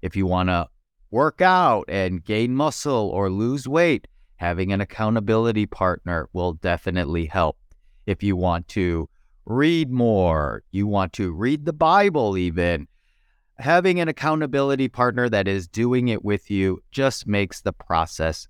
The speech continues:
so much easier. So when I started out, I mentioned it to my wife and my brother, and luckily they were both receptive to the idea of doing it. Everyone had their own reasons as to why they wanted to do it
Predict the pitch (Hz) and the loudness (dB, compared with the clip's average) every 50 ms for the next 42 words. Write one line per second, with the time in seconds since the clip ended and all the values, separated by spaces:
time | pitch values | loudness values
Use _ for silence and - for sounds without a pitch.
0 | _ - - - - - 87 82 85 85 73 - - - 78 78 78 - - - | _ -20 -16 -12 -6 -2 0 0 0 0 -2 -6 -6 -4 -2 -2 -2 -4 -8 -20
1 | - - - - 80 82 80 73 69 69 64 55 50 50 - _ - - _ - | -20 -18 -10 -6 -4 -2 -2 -4 -4 -6 -6 -6 -6 -8 -10 _ -20 -20 _ -12
2 | - - 113 87 87 87 - - _ _ _ _ _ _ - 110 107 104 101 95 | -4 0 2 2 2 2 -2 -8 _ _ _ _ _ _ -2 0 2 2 2 0
3 | - - - - 127 127 131 127 127 120 135 147 156 165 165 - _ _ - - | 0 -2 0 2 2 4 4 2 2 2 4 4 4 2 2 0 _ _ -6 -4
4 | 92 90 90 92 101 104 101 - - 120 110 110 110 110 - - - 117 95 95 | -4 -2 -2 -2 -2 -4 -4 -4 -4 -4 -2 -2 -2 -2 -2 -4 -4 -2 0 0
5 | 87 85 85 90 104 107 110 110 - - 101 98 95 90 85 82 80 - 101 113 | 0 0 0 2 2 2 2 2 -2 -4 -4 -2 -2 -2 -2 -2 -4 0 2 2
6 | 123 123 120 127 123 120 117 - _ _ _ _ _ _ _ _ _ _ _ _ | 2 4 2 2 2 2 0 -2 _ _ _ _ _ _ _ _ _ _ _ _
7 | _ _ _ _ _ _ _ - - 95 92 90 87 82 - _ _ _ _ - | _ _ _ _ _ _ _ -4 -2 0 0 0 -2 -4 -6 _ _ _ _ -6
8 | 104 117 123 120 - - 127 123 117 120 117 113 107 95 98 104 104 98 107 101 | -2 0 0 0 0 0 0 0 2 2 0 0 0 0 0 0 2 2 0 -2
9 | 92 82 - - 104 101 101 104 95 - - - _ _ _ _ _ _ _ _ | -2 -4 -2 -2 0 0 2 0 -2 -6 -10 -20 _ _ _ _ _ _ _ _
10 | - 110 113 - - - - 139 - _ - 139 120 - - - 117 117 110 104 | -4 -4 -4 -4 -4 -2 0 -2 -2 _ -2 -4 -4 -4 -4 -4 0 2 2 2
11 | 98 98 98 90 90 98 98 92 92 69 87 82 78 78 - 87 82 80 78 73 | 2 2 0 0 -2 0 0 0 0 0 -2 -4 -6 -4 -4 -2 -2 -2 -2 -4
12 | 73 73 65 - - _ - - 92 85 90 98 98 92 92 92 92 85 98 98 | -6 -6 -8 -8 -12 _ -8 -6 -6 -4 -2 -2 -2 0 0 -2 -2 0 -2 -2
13 | 87 87 95 90 85 - - 104 101 104 104 98 98 92 98 98 101 92 90 101 | -2 0 -2 -2 -2 -2 -2 -2 -2 0 0 -2 0 0 0 0 -2 -2 -2 -2
14 | 98 95 90 98 92 87 - - - 87 82 82 82 85 95 104 117 120 135 143 | -2 -2 0 -2 -2 -2 -4 -6 -6 -4 -2 0 2 2 2 2 0 0 -2 -2
15 | 139 135 139 139 147 147 135 - 156 147 - 160 165 170 175 180 - | -2 0 0 0 -2 -2 -6 -6 -8 -6 -4 -2 0 0 0 0 -2